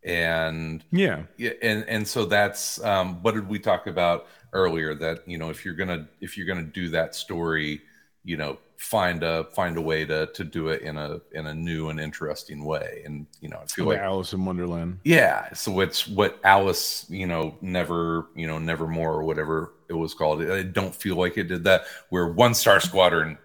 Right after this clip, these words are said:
Speaker 1: is, is kind of crushing the, the way of, of telling an, an older idea in a new way.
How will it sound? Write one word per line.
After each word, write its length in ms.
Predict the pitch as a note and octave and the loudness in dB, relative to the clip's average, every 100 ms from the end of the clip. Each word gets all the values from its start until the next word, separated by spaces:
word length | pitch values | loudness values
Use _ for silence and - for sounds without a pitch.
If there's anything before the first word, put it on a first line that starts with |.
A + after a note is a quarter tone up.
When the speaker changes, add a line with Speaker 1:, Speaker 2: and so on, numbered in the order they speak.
| - | -4
Speaker 1:
is, 600 | F2+ F2 D#2+ - - - _ | -2 -2 -4 -8 -10 -20 _
is 180 | G2 F2 | -14 -4
kind 220 | - G2+ | 0 0
of 80 | F2+ | 0
crushing 680 | - F#2+ E2+ - E2+ D#2+ D2+ - - _ - | -2 0 0 0 -2 -2 -6 -14 -20 _ -2
the, 340 | F2 E2+ D#2 | 2 2 0
the 140 | E2 F2 | -2 -6
way 340 | D2+ E2 D#2+ | 0 2 2
of, 260 | D#2 D#2 - - | 0 -4 -10 -8
of 280 | D2+ D#2 - - _ _ - | -8 -8 -16 -20 _ _ -6
telling 880 | - F2+ F2 E2 D#2+ E2 D#2+ E2 | 0 2 2 0 -2 -4 -4 -4
an, 180 | D2+ F2 | -4 -4
an 240 | F2 F2+ F2 | -2 -2 -2
older 340 | F#2 F2 E2+ | -2 0 2
idea 380 | D#2+ D2+ D#2+ D2+ | 2 2 -2 -4
in 80 | D2 | -4
a 60 | |
new 180 | D2 D2+ | -6 -6
way. 300 | C#2 - - | -6 -8 -10